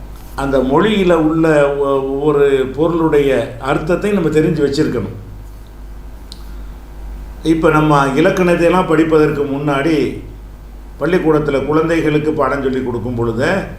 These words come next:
அம்மா, ஆடு, இல்லை, கிராமர் சொல்லி கொடுக்க முன்னாடி எதை சொல்லி கொடுப்பாங்க? அந்த சொற்களுடைய அர்த்தத்தை சொல்லி கொடுப்பாங்க.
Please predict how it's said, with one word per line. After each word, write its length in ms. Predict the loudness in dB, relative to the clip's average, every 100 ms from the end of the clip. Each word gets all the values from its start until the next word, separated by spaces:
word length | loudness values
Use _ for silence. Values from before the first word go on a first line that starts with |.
| -16 -18 -18 -16 -12
அம்மா, 640 | -6 -4 -2 0 0 0 -4
ஆடு, 540 | 0 2 4 4 2 2
இல்லை, 220 | 0 0
கிராமர் 460 | 2 2 2 0
சொல்லி 240 | 0 0 0
கொடுக்க 240 | 0 -2
முன்னாடி 420 | -2 -2 0 2
எதை 180 | 4 2
சொல்லி 200 | 0 -2
கொடுப்பாங்க? 640 | -2 -2 -4 -2 -2 -2 -4 -12 -16 -16 -16 -16 -18 -20 -14
அந்த 200 | -6 -4
சொற்களுடைய 720 | 0 2 2 4 4 4 4
அர்த்தத்தை 420 | 4 2 2 2
சொல்லி 260 | 2 2 0
கொடுப்பாங்க. 340 | 0 -2 -2